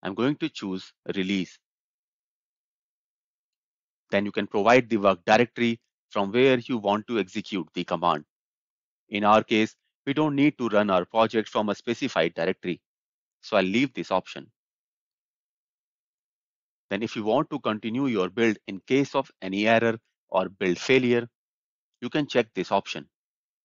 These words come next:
After that, the next step which we need to perform is to build our project.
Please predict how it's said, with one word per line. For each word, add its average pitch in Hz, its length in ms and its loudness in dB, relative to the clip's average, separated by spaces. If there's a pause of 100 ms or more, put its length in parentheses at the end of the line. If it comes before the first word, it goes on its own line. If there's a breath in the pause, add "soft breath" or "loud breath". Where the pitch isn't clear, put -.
(1500)
After 135 280 2
that, 107 240 2 (420)
the 113 100 2
next 120 260 0
step 113 220 0 (320)
which - 180 -10
we 113 80 -4
need 120 260 0
to 165 60 -4
perform 113 440 0
is 98 220 0 (360)
to 107 80 -6
build 131 360 2
our 82 200 2
project. - 400 -2